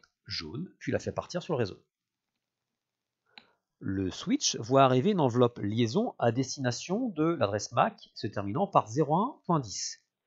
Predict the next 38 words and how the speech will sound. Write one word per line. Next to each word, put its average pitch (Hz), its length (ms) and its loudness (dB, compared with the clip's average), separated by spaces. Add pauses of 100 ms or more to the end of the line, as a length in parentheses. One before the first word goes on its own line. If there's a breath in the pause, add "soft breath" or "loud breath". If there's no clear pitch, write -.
(500 soft breath)
Il 151 140 2
l'aiguille 135 300 2
donc 113 500 -2
dans 147 200 0
sa 135 180 4
branche 107 500 -4
d'en 139 120 2
bas 143 180 8
à 87 40 4
droite, 87 460 -4 (220)
rien 107 240 -2
de 123 40 -6
plus, 247 420 -4
rien 190 120 0
de 208 40 0
moins. 147 240 0 (220)
Il 113 140 -2
ne 104 80 -2
l'ouvre 92 260 -4
pas 92 520 2
et 113 100 -2
ne 104 60 -6
modifie 98 280 -8
pas 160 100 -6
le 180 60 -4
message. 120 400 -10 (3250)
Le - 120 -6
routeur 175 360 2
voit 143 180 6
arriver 147 260 4
une 190 80 4
enveloppe 143 440 4
liaison 113 500 0
jaune 110 400 -6
avec 127 240 0
son - 160 -6
adresse 143 280 -2
mac. - 380 -2